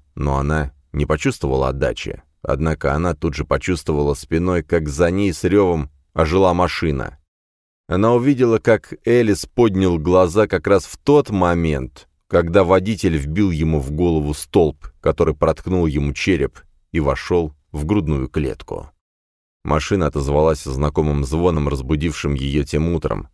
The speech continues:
а затем замолчала. Слоан потребовалось мгновение, чтобы осознать физическую природу произошедшего, но когда она посмотрела на Элиса Марголиса, стоявшего неподвижно и прямо,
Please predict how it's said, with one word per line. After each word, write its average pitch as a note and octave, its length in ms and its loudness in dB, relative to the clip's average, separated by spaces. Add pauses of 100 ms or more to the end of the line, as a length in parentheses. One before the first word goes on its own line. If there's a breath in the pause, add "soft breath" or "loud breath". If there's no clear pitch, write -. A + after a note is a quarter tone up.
(160)
а C#2+ 120 -2
затем C#2 360 -2
замолчала. A#1+ 840 -6 (840)
Слоан G#2 580 2
потребовалось F2+ 800 0
мгновение, F2+ 840 0
чтобы D#2 380 0
осознать D#2+ 540 0
физическую E2 680 -4
природу E2+ 460 0
произошедшего, D#2+ 880 -2
но C2+ 300 -4
когда C#2 400 -2
она C2 140 -4
посмотрела D2 680 -2
на C2 260 -6 (120)
Элиса D2 340 -2
Марголиса, C#2+ 680 0
стоявшего D2+ 600 -2
неподвижно C#2+ 840 -2 (260)
и C2+ 100 -6
прямо, - 600 -2